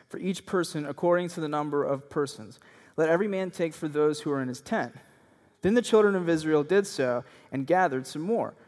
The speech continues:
some less. So when they measured it," get it?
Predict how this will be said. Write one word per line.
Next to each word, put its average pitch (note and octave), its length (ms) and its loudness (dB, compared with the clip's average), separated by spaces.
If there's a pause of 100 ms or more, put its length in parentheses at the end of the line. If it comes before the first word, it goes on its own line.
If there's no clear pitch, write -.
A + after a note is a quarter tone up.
(200)
some C3 380 -4
less. - 380 -4 (180)
So - 140 0
when G3 160 2
they G3+ 100 2
measured G3 540 2
it," A2 180 -4 (680)
get C#3+ 140 0
it? - 180 -8